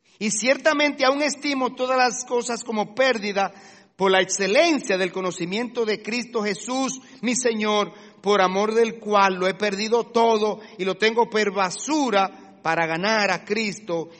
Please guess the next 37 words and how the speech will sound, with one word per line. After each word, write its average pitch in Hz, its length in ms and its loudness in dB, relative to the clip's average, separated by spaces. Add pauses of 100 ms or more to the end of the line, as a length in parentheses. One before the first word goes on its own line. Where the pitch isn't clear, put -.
(120)
y 175 100 -8
ser 208 240 0
hallado 277 540 6
en 262 200 0
Él, 247 920 -2
no 190 180 -2
teniendo 240 380 2
mi 285 100 0
propia 262 380 0
justicia 240 640 -4
que 226 80 -2
es 220 60 -4
por 214 160 -4
la 190 100 2
ley, 269 420 -2 (280)
sino 277 520 0
la 208 180 4
que 208 180 0
es 226 60 0
por 220 160 -2
la 185 140 0
fe 226 340 -2
de 208 200 -4
Cristo, 196 760 -6 (380)
la 190 160 2
justicia 262 760 -2
que 214 200 0
es 247 120 -2
de 208 140 0
Dios 214 300 -2
por 208 160 -4
la 175 180 -2
fe, 202 540 -2 (340)
a 170 120 -4
fin 226 180 -6
de 247 140 0
conocerle 254 880 0